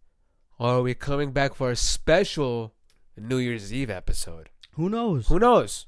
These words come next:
Speaker 2: Who knows?
Speaker 1: Who knows? But we're gonna be here for y'all.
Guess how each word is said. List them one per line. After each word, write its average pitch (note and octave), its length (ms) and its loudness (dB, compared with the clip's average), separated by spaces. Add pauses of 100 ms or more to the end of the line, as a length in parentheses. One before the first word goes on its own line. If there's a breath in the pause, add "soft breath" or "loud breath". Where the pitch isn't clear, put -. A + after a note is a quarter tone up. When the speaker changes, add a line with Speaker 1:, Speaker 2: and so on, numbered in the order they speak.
(120)
Speaker 2:
Who E3+ 120 -10
knows? D#3+ 380 -8
Speaker 1:
Who D#3 160 -2
knows? E3+ 440 4
But C#3 140 6
we're D3+ 180 2
gonna D3+ 180 2
be C3+ 320 -2
here B2 120 -2
for B2 200 -4
y'all. B2 360 -2